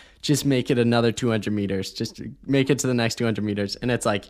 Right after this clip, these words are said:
you know, deep down that you're gonna continue to go after that two hundred meters,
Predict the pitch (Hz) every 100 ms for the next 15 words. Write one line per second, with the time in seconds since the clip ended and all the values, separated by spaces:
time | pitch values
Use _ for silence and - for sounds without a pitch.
0 | - 143 180 165 160 156 147 110 117 123
1 | 107 139 131 - 107 - 135 131 113 117
2 | 101 110 - 107 107 113 107 104 101 120
3 | 117